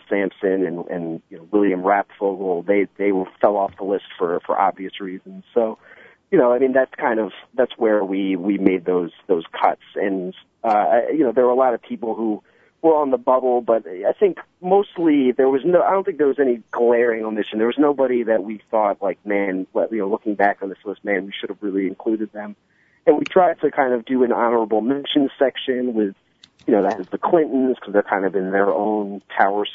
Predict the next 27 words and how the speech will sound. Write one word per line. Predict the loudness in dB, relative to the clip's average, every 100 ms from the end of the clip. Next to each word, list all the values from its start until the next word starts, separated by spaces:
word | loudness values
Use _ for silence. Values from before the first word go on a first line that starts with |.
| -12
sphere, | -4 0 2 2 0
uh, | 0 2 0
the, | -2 -4 -6 -8
the | -4
various | 0 2 0 -4 -4
celebrities | 0 0 0 -4 -4 -2
that | -2 -2
have | -4
started | -4 -4 -6
to |
pop | 0 0 0 -2
up | -4 -2
around | -2 -2 -4 -6 -10 _ -20 _ _
some | -2 0
of |
these | -2 -6 0
city | 0 2
initiatives | 0 -2 0 0 -2 0
like | -2 -2
universal | -4 -2 -2 -2 -6
pre-K, | -2 -2 0 -2 -2 -2 -6
such | -8
as | -6 -2
Cynthia | -2 -4 0
Nixon, | 2 0 0 0 0 -2 -4
Harry | -4 -2 -2
Belafonte, | -2 -4 -2 0 0 -2 -4 -4